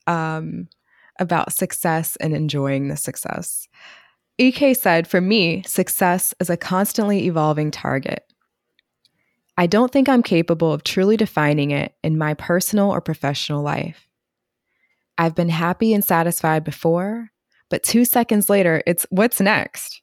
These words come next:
And then I'm no longer able to enjoy my happiness. Should I always be chasing something or working towards something to feel alive? If I stop the chase,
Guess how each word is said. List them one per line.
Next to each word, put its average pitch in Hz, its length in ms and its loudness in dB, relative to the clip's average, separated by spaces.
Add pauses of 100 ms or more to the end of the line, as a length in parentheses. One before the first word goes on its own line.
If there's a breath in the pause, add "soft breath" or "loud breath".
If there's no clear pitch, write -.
(640 loud breath)
And 185 180 2
then 214 280 4
I'm 196 180 2
no 220 140 6
longer 254 320 4
able 190 260 2
to 185 100 4
enjoy 165 320 2
my 160 140 0
happiness. - 880 -4 (460)
Should 196 240 2
I 185 200 4
always 214 400 2
be 202 120 -2
chasing 190 500 2
something 202 640 2
or 160 140 -2
working 170 360 0
towards 160 460 0
something 175 360 0
to - 120 -6
feel 156 260 -2
alive? 143 560 -2 (840 soft breath)
If - 160 -2
I 185 100 2
stop 190 440 0
the 214 80 2
chase, 160 600 -2